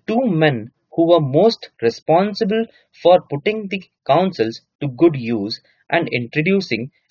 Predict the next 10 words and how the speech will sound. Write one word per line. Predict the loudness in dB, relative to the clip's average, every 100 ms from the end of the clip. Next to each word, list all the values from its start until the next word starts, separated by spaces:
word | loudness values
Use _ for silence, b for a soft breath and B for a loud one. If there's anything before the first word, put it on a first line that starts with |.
| b
a | 0
new | 2 0
spirit | -4 -6 0 0 2
in | -2
them | -2 -8 -18 _ _ _ -12
were | 0 2 2 0 _ _ _ _
Firoz | 0 2 2
Shah | 2 2
Mehta | 2 -2 0 0 -2 _ _ _ _
and | -4 -4 -4